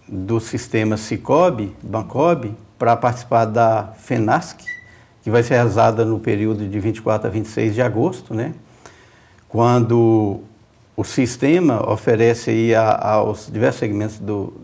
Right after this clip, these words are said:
do agronegócio café regional a oportunidade de participar de eventos técnicos e também de realizar negócios, né?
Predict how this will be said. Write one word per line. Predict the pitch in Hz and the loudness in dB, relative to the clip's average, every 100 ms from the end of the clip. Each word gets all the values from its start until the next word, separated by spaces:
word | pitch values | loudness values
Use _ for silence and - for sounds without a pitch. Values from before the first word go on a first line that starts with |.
| - - - | -20 -20 -18
do | - 110 | -12 -6
agronegócio | 113 107 107 110 - | -4 -2 -2 -4 -4
café | 113 - 170 160 - - _ _ - | -4 0 0 0 -8 -20 _ _ -8
regional | 104 101 110 135 170 143 - - - - - | -4 -2 2 2 2 0 -8 -20 -20 -20 0
a | 123 | 2
oportunidade | 131 151 - 165 156 135 156 | 4 4 2 4 4 4 2
de | 160 | -2
participar | 294 - - 107 | -6 -6 -2 0
de | 117 | 2
eventos | 120 165 165 | 2 0 -4
técnicos | - 135 185 151 123 - _ - - | -2 0 0 -4 -10 -14 _ -20 -6
e | 156 | -4
também | 151 160 156 165 | 0 4 4 4
de | |
realizar | 160 180 139 143 151 | 2 2 2 0 0
negócios, | 165 131 101 92 - | -2 0 -2 -2 -10
né? | - 147 | -8 -8